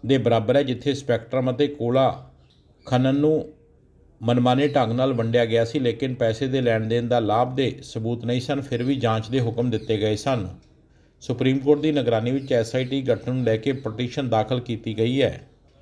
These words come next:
ਮੁੱਖ ਮੰਤਰੀ ਤੀਰਥ ਯਾਤਰਾ ਯੋਜਨਾ ਨੂੰ ਚੁਣੌਤੀ ਦੇਣ ਵਾਲੀ ਪਟੀਸ਼ਨ 'ਤੇ ਪੰਜਾਬ ਸਰਕਾਰ ਨੇ ਹਾਈ ਕੋਰਟ ਵਿੱਚ ਹਲਫਨਾਮਾ ਦਾਖਲ ਕਰਦਿਆਂ ਦੱਸਿਆ ਕਿ ਫਿਲਹਾਲ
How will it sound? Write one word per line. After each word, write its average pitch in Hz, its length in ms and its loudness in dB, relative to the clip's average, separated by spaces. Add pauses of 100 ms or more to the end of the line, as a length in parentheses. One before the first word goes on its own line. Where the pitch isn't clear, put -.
(240)
ਮੁੱਖ 131 240 0
ਮੰਤਰੀ 147 340 2
ਤੀਰਥ 139 340 0
ਯਾਤਰਾ 131 360 4
ਯੋਜਨਾ 123 380 2
ਨੂੰ 147 140 2
ਚੁਣੌਤੀ 135 400 0
ਦੇਣ 123 180 0
ਵਾਲੀ 123 240 2
ਪਟੀਸ਼ਨ 127 480 -4
'ਤੇ 151 140 2
ਪੰਜਾਬ 120 460 2
ਸਰਕਾਰ 117 380 0
ਨੇ 135 180 -4
ਹਾਈ 123 200 -2
ਕੋਰਟ 110 260 -2
ਵਿੱਚ 135 200 -4
ਹਲਫਨਾਮਾ 120 480 0
ਦਾਖਲ 120 320 2
ਕਰਦਿਆਂ 113 360 0
ਦੱਸਿਆ 117 320 -2
ਕਿ 131 220 -4
ਫਿਲਹਾਲ 107 560 0